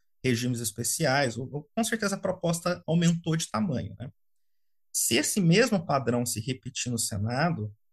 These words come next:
nós vamos ter mais dificuldades, né, de aprovar. Porque eu, eu acho que, assim, o governo, né, se eu fosse aí o ministro Haddad, os membros do governo,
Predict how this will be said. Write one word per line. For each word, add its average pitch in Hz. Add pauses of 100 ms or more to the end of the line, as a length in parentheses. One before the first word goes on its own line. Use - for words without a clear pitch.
nós 123
vamos 139
ter 139
mais 123
dificuldades, 156 (280)
né, 107 (300)
de 101
aprovar. 123 (420)
Porque 120
eu, 123
eu 120
acho 123
que, -
assim, 127
o 110
governo, 139
né, 113
se -
eu 127
fosse -
aí 117
o 113
ministro 113
Haddad, 110
os 104
membros 110
do 110
governo, 120